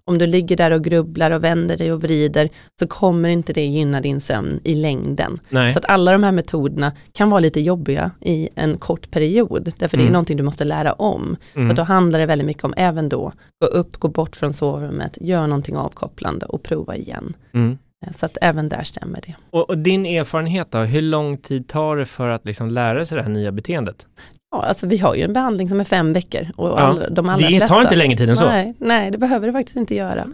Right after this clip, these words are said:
Speaker 1: Så att, eh, det är väldigt pedagogiskt, man jobbar med olika metoder varje vecka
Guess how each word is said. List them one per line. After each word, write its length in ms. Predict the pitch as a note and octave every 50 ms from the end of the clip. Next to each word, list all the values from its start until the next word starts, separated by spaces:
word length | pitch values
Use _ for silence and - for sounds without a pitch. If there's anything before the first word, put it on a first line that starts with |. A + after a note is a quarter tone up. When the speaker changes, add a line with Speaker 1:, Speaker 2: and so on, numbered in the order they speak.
| - - _ _ _ _ _ _ _ _
Speaker 1:
Så 40 | G3
att, 240 | G3 - _ _ -
eh, 60 | G3+ G3 G3
det 100 | G3 G3+
är 180 | G#3 G3 F#3+
väldigt 360 | G3 A#3 B3 B3 A3 A3+ - -
pedagogiskt, 580 | - G3+ G#3 A3 G#3 A#3+ A3+ G#3 F#3 G3 G3 -
man 160 | G3 G3+ G#3
jobbar 200 | G#3+ G#3+ F#3+ G3
med 360 | G3 G3 G3 F#3+ F#3+ F#3+ G3
olika 320 | - A3 G#3 G3 G3 - F#3+
metoder 380 | G3 F#3+ - G3+ G3 F#3+ F#3
varje 260 | F3+ F#3+ F#3 F#3 F3+
vecka 380 | F3 F#3 F3+ - _ - E3+ F3